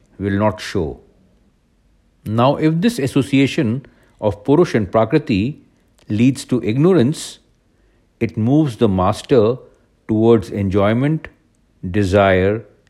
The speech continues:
and ailments, and binds him.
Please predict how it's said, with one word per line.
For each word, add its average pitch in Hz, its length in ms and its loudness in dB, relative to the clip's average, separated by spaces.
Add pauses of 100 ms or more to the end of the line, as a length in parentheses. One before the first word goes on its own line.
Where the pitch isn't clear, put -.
(160)
and 139 340 0
ailments, 92 760 -4 (640)
and 107 260 -2
binds 98 400 0
him. 71 320 -6